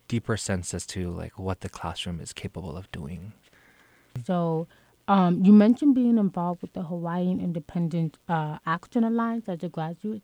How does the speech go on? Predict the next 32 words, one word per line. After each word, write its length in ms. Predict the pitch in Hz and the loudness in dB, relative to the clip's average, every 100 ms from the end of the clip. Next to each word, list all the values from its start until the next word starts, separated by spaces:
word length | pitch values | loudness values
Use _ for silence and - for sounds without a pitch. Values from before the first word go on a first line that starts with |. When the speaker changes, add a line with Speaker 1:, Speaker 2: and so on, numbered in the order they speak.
| _ | _
Speaker 2:
student. 360 | 254 262 262 240 | -2 0 0 -2
Speaker 1:
Mm-hmm. 80 | |
Speaker 2:
So 60 | 196 | -6
can 180 | - 190 | -4 -4
you 60 | |
talk 260 | 190 190 190 | -4 -8 -6
a 40 | |
little 220 | 196 190 190 | -4 -4 -6
bit 180 | 185 | -8
more 200 | 170 175 | -6 -6
about 320 | 175 175 170 - | -6 -8 -8 -10
that? 360 | 180 214 - | -10 -10 -6
Speaker 1:
Yeah, 220 | 131 139 | -4 -2
I'd 120 | 131 123 | -4 -4
be 80 | |
happy 260 | 117 117 185 | -4 -4 -4
Speaker 2:
Mm. 60 | 180 | -4
Speaker 1:
to. 280 | 110 104 104 | -4 -6 -8
So, 460 | - 110 107 104 - | -4 -2 -2 -4 -4
um, 560 | 110 107 104 101 104 104 _ - - - - - _ _ - | -2 0 -2 -4 -6 -10 _ -12 -12 -20 -20 -20 _ _ -8
so 400 | - 123 117 104 - | 0 2 2 -2 -6
the 400 | 117 113 110 107 - | 0 2 2 0 -2
book 280 | - 123 - - | -2 -2 -4 -6
Unsustainable 560 | 110 - - 110 107 - | -4 -4 -4 -2 -2 -2
Empire, 360 | 101 101 101 - | -6 -4 -6 -4
Alter-, 240 | 101 98 98 - | -4 -4 -6 -8
Alternative 360 | 101 101 98 | -6 -4 -4
Histories 320 | - 101 101 101 | -4 -6 -6 -6
of 100 | 90 | -4
Hawaii 300 | 92 90 95 | -4 -4 -8
Statehood, 540 | - 95 95 92 - - | -6 -4 -2 -4 -6 -10
um, 500 | 104 95 90 87 90 | -4 -2 -2 -6 -10